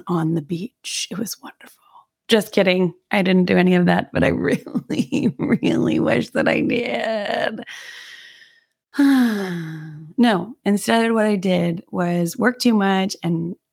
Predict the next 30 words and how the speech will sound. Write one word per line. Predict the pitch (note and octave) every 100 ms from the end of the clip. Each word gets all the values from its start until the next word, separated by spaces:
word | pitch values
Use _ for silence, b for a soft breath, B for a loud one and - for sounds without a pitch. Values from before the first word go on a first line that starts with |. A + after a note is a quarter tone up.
| _
didn't | G#3+ A3+
rest | G#3 F#3 -
enough | F3+ F3 E3+ E3+ _
and | F3 E3 E3 E3 E3 - -
plowed | - F#3+ G3 F#3+ F3+ F3
through | - G3 F#3 F3 E3+ E3+
many, | E3+ F3+ F#3 F3+
many | E3+ E3+ E3
tasks | - E3 D#3+ D3+ - - - -
that | E3+ D#3+ D#3+ -
are | F3+
related | E3 E3+ F3 A3+ A#3+ A3+ G3+
to | - A3
this | G#3 G#3+ -
Kickstarter | - A#3 - G#3 G3+ G3+ G3+
that | F#3+
we | F#3+ F#3+
are | F#3
about | E3+ F#3 F#3+ G#3
to | - F3
launch | E3 F3+ G3+ G3+ G3+ - -
on | F3+ E3+ E3+ E3+ E3+
six | - G3 -
six, | - - A3+ - - -
June | - G#3+ A#3 A3+ A3
sixth. | - - G#3 G3 - - -
It's | -
gonna | - F#3+
be | F#3+ F#3+
amazing. | F3+ E3+ E3+ E3+ E3 D#3+ E3